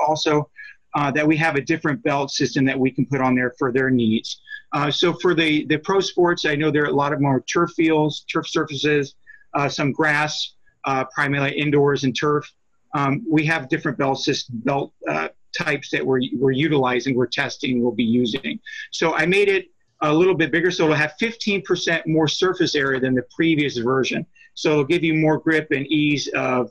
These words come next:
of having it on the ground and able to catch on the surface of the ground when it's, when the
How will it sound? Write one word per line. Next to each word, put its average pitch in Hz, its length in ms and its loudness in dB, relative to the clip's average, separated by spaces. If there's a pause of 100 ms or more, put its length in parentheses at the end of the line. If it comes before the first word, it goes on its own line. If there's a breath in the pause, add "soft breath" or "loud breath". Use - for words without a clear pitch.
of 135 200 -2
having 143 320 -2
it 135 160 -2 (340 loud breath)
on 165 240 2
the 170 80 2
ground 131 420 0
and 131 120 -2
able 139 340 2 (160)
to 131 460 2 (160)
catch 165 320 -2
on 160 180 4
the 156 80 0
surface 139 400 -4
of 127 100 0
the 123 80 -2
ground 123 360 -2 (320 loud breath)
when 139 260 0
it's, 139 300 -6
when 135 180 2
the 131 120 -2